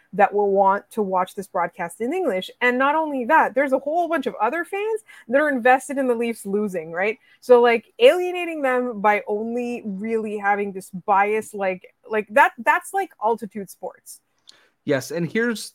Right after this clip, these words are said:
Speaker 2: here's my final note on this too, just so it's like, I'm not saying, "Oh, they only love the Leafs." I think they might just, might not be good at this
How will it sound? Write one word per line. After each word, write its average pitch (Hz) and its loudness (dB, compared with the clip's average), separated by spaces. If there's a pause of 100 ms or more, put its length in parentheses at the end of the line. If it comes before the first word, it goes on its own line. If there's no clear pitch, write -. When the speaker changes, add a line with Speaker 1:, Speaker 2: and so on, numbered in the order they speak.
Speaker 2:
here's 202 -2
my 202 0
final 127 -2
note 107 -2
on 104 -2
this 104 -6
too, 104 -8
just 110 -6
so 117 0
it's 110 -6
like, 104 -4
I'm 107 -4
not 104 -6
saying, 113 -6
"Oh, 175 4
they 131 4
only 127 -2
love 120 -2
the 117 -6
Leafs." 113 -6 (320)
I 381 2
think 370 0
they 214 4
might 170 2
just, - -12 (240)
might 143 -2
not 131 -2
be 131 -8
good 120 -2
at 131 -4
this 87 -8